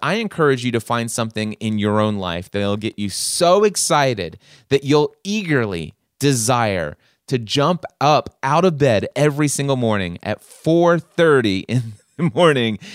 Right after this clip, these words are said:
eager to start your day. And if you don't have that in your life right now, that's what I pray for you. Not necessarily that you actually decide to get up in the morning. If you're an, if you're a night owl and you prefer that, that's perfectly fine.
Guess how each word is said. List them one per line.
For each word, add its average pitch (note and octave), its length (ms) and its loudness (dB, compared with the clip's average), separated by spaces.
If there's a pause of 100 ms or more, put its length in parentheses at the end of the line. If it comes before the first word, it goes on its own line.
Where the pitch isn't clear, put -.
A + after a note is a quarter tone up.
(360)
eager F#3+ 420 2
to B2 120 0
start A2+ 300 0
your G#2 180 0
day. E2 400 -6 (280)
And A2 160 -4
if A#2+ 140 -6
you E3+ 220 -2
don't E3+ 180 0
have B2+ 420 -2
that G2 300 -4
in G2+ 140 -6
your G2+ 180 -4
life F2+ 300 -4
right F2+ 200 -2
now, E2 380 -8 (320)
that's B2+ 260 -2
what G#2+ 120 -2
I F#2+ 100 0
pray E2 240 -6
for - 160 -12
you. - 240 -12 (260)
Not F3+ 300 0
necessarily D3 540 0
that A#2 160 -4
you A2+ 100 0
actually G#2+ 300 -2
decide G2 420 -2
to F#2 80 -4
get F2+ 160 -2
up F2+ 120 -4
in F#2 140 -6
the F2 80 -4
morning. E2+ 360 -4
If G#2+ 180 -6
you're C#3 160 2
an, C3 160 -2
if A2+ 200 -6
you're B2 160 0
a A2+ 40 0
night C#3 340 0
owl C3+ 260 2
and G#2+ 160 -6
you G2+ 80 -6
prefer C3+ 440 -2
that, C3 320 0 (360)
that's A#2 340 -2
perfectly A2 520 -4
fine. F2 340 -8